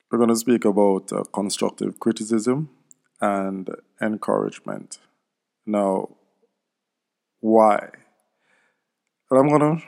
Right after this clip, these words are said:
share with you a personal experience, you know, which, which occurred during creation of the whole O M, uh, Clark Q, and hopefully some of it will resonate with you guys. Now,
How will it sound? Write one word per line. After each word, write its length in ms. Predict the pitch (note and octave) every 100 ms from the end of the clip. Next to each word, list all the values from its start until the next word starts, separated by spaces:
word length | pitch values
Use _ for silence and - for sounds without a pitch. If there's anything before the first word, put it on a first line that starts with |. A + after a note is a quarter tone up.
| -
share 200 | - C#3+
with 160 | A#2 A2
you 80 | G#2
a 60 |
personal 420 | G#2 A2+ G#2 G2+
experience, 760 | G2+ - G#2 F#2+ G2 F#2+ - - _ _ _ _ _ _
you 100 | G2
know, 300 | G2+ G2 G2 -
which, 580 | G#2 G2+ - - - _
which 420 | G2 F#2+ - -
occurred 520 | G#2 - A#2+ G#2 F#2+ G2+
during 540 | G#2+ G2+ G2+ F#2+ G2 _ _ _ _ _
creation 400 | - A2+ G2+ G2+
of 160 | G2 -
the 60 | G#2+
whole 280 | G#2 F#2+ - G#2
O 100 | G#2
M, 320 | G#2 G2 F#2 _ _
uh, 160 | G2 F#2+
Clark 480 | - G2 F2+ -
Q, 260 | - F2 G2 - _ -
and 140 | F#2
hopefully 460 | - G#2 - G2 G2+
some 180 | - G2
of 120 | G2
it 140 | F#2
will 260 | F#2 F#2 E2+ -
resonate 500 | G#2+ G2 F#2 F#2 -
with 180 | F#2 -
you 100 | F#2
guys. 380 | - - - - _ _ _ _ _ _ A#2
Now, 320 | G2+ G2